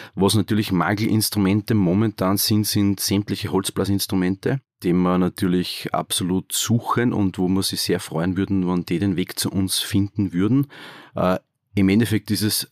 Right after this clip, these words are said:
ganz einfach. Schreibt's mir einfach eine E-Mail auf militärmusik at b m l v punkt g v punkt a t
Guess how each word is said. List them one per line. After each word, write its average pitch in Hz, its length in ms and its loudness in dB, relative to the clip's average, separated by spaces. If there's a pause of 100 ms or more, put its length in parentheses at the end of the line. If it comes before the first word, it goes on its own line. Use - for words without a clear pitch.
(100)
ganz 101 300 0
einfach. 87 680 -2
Schreibt's - 440 -4
mir 107 100 2
einfach 101 320 -2
eine 104 100 0
E-Mail 117 400 2
auf - 200 -4
militärmusik 98 760 0
at - 200 -4
b 85 100 0
m 95 100 4
l 98 80 2
v 80 220 -2
punkt - 320 -4
g 95 100 -2
v - 200 -4
punkt - 280 -4
a 82 60 -6
t 117 380 0